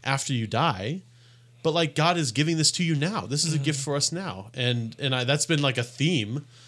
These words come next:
Speaker 1: uh, the last couple months for me that I keep, like, I feel like I keep having to say that. I feel like I keep having to communicate that. Um, so my encouragement to you guys is, like, hey,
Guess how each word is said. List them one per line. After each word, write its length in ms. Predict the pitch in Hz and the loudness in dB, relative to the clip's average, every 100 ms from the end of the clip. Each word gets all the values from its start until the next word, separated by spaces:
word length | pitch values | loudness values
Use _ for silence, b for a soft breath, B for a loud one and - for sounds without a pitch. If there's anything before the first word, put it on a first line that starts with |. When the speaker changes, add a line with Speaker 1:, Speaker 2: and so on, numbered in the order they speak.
| B B | B B
Speaker 1:
uh, 400 | 123 113 107 101 101 | -4 -2 0 -2 -6
the 140 | 131 | -4
last 240 | 120 123 - | 0 2 0
couple 180 | 120 107 | -2 -2
months 260 | 127 160 | 0 0
for 100 | 120 | -2
me 200 | 107 139 | 0 2
that 100 | 117 | 2
I 100 | 107 | 2
keep, 400 | 123 - 139 139 | -2 0 -2 -2
like, 220 | - 127 120 | -2 0 0
I 40 | |
feel 180 | 120 175 | 0 0
like 80 | 147 | 0
I 40 | |
keep 200 | 120 143 | 0 0
having 260 | 139 123 117 | 0 -2 -2
to 60 | |
say 260 | 95 - 135 | -2 0 -2
that. 240 | 123 87 - | -4 -8 -10
I 80 | 120 | -8
feel 160 | 117 151 | -4 -2
like 120 | 139 | 0
I 40 | 123 | -2
keep 180 | 135 | -4
having 240 | 127 117 113 | -2 -4 -4
to 80 | 107 | -10
communicate 580 | - 113 143 147 95 | -8 -4 -4 -6 -10
that. 220 | 92 90 - B B B B - | -12 -14 -14 B B B B 0
Um, 420 | 113 110 101 98 | 4 4 2 -4
so 520 | - 135 123 117 117 - | -2 2 2 2 -4 -6
my 240 | 117 127 | 0 4
encouragement 760 | 120 113 120 - 160 147 131 120 | 4 2 0 0 2 2 0 -2
to 80 | 110 | -2
you 140 | 139 | 0
guys 260 | 117 98 101 | 0 -2 -2
is, 100 | 95 | -4
like, 120 | 101 | -2
hey, 260 | 156 117 | 0 -2